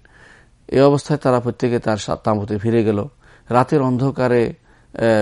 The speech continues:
কিছু দুষ্কৃতিকারী যারা ওসমান হত্যাকারী, হত্যার অংশগ্রহণ করেছিল, তারা যখন দেখল যে এই স-, এই সমস্যা যদি সমাধান হয়ে যায়, তাহলে তো আমাদেরকে খুঁজে বের করে আমাদের বিচার করবে, তখন তারা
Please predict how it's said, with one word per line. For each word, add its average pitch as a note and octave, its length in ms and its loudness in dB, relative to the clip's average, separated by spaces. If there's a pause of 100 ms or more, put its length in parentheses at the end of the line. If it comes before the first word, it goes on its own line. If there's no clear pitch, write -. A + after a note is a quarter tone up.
(500)
কিছু A2 460 -2 (120)
দুষ্কৃতিকারী A2+ 880 -2
যারা A2+ 320 4
ওসমান A#2+ 340 -4
হত্যাকারী, A2 540 -4
হত্যার A2+ 420 -2
অংশগ্রহণ G#2+ 400 -2
করেছিল, A2 420 -2 (420)
তারা A#2+ 200 4
যখন A#2 280 0
দেখল A#2+ 320 0
যে A2 400 0
এই G#2+ 440 0
স-, - 160 -14
এই A#2 180 -2
সমস্যা A#2 420 -4
যদি A2+ 120 -2
সমাধান A2 400 -2
হয়ে A#2+ 280 4
যায়, G#2+ 220 2 (340)
তাহলে B2 160 0
তো C3 80 2
আমাদেরকে A2 420 0
খুঁজে A2 260 -2
বের G#2 160 -2
করে A2 320 0
আমাদের G#2 300 -2
বিচার G#2 300 -2
করবে, G2+ 340 -6 (340)
তখন A#2+ 200 -2
তারা A2 440 0